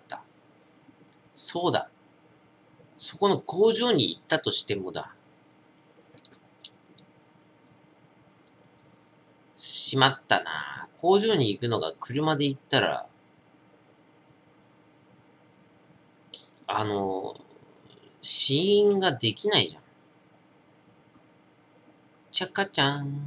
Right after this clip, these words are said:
試飲ができないということは、車で来たから試飲ができません。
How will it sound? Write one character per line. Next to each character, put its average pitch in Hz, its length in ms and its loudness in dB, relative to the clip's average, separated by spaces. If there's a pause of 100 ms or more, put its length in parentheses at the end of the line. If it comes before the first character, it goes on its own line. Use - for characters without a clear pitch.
(720)
試 - 300 -6
飲 190 260 -2
が 175 120 2
で 143 200 -4
き 196 120 -6
な 156 120 4
い 101 100 -4
と - 100 -18
い 87 100 -10
う - 20 -20
こ 80 100 -20
と - 160 -16
は、 78 100 -8
車 139 720 0 (120)
で 127 160 -6
来 - 160 -10
た 131 100 0
か 87 140 -2
ら - 40 -8
試 - 260 -2
飲 131 100 -2
が 110 80 0
で 104 120 -2
き 147 120 -4
ま 139 80 0
せ 147 100 -6
ん。 - 80 -8